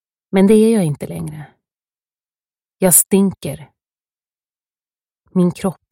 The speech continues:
är täckt av stelnat blod. Min sarong är söndersliten.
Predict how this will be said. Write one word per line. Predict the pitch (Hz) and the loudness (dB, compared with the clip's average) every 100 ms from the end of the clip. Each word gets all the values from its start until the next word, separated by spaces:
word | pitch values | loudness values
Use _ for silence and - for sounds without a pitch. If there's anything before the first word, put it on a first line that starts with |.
| - | -16
är | |
täckt | - 160 - - | -10 -10 -12 -14
av | - | -10
stelnat | 147 - - 160 147 151 143 - | -4 -4 -4 -6 -6 -8 -10 -14
blod. | 165 165 156 151 _ _ _ _ _ _ _ _ _ _ _ _ - | -8 -8 -8 -18 _ _ _ _ _ _ _ _ _ _ _ _ -4
Min | 165 160 | -2 0
sarong | 165 165 175 165 | 0 0 0 0
är | |
söndersliten. | 160 - 147 143 139 165 160 _ 151 165 | -2 -2 -4 -6 -6 -6 -10 _ -12 -12